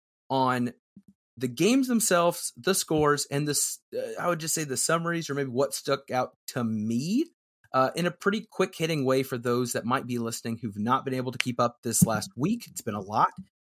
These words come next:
Uh, and afterwards, open it up, you know, kinda open the floor to you guys.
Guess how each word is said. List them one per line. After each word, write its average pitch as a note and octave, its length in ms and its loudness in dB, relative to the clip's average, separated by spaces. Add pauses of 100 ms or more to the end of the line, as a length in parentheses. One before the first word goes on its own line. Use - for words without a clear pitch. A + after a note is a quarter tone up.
(240)
Uh, C3+ 140 4
and D#3+ 100 6
afterwards, E3+ 560 4
open D3 220 2
it C#3+ 80 2
up, C#3 140 2 (340)
you A#2+ 140 0
know, A2+ 80 -2
kinda C#3+ 200 2
open C3+ 220 2
the B2 60 2
floor B2 200 0
to B2 80 0
you A2+ 140 0
guys. G#2+ 400 -2